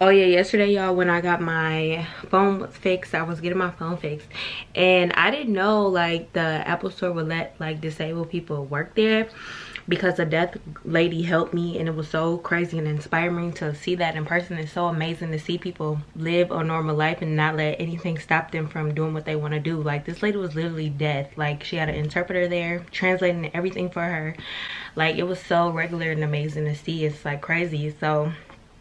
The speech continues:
don't make excuses. That, I literally needed to see that yesterday. Like, it was like, damn, like, I need to stop making excuses for shit because I can see, I can hear, I can talk. I am able to do what a,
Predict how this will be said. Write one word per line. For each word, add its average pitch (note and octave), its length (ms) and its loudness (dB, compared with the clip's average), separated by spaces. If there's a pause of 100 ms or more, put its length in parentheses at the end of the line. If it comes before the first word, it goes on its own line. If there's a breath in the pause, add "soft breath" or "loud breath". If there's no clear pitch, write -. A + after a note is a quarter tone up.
(360)
don't F3+ 180 4
make F#3+ 220 2
excuses. E3 440 -6
That, G3 200 6
I G#3 80 6
literally F#3+ 380 2
needed D#3+ 320 -4
to D#3 120 -2
see D#3+ 220 -6
that D3 200 -2
yesterday. D#3 440 -2
Like, D#3+ 300 -6 (440 loud breath)
it - 60 0
was F#3 140 2
like, E3 240 2
damn, F3 500 2
like, D3+ 280 0
I E3+ 60 0
need G3 120 2
to F#3+ 40 2
stop F3 160 -2
making E3+ 220 -6
excuses F3+ 480 -8
for D#3+ 160 -12
shit D#3 240 -2
because D#3 380 -2 (280)
I F3+ 120 0
can F3+ 200 -4
see, E3 540 0
I D3 140 0
can D3 340 -2
hear, G3 500 4
I F3 60 2
can D#3 220 -4
talk. - 580 0 (680 loud breath)
I F3+ 220 6
am F3 280 0
able F3 220 -2
to E3 100 -4
do E3 240 0
what D#3 540 -2
a, F3+ 120 -4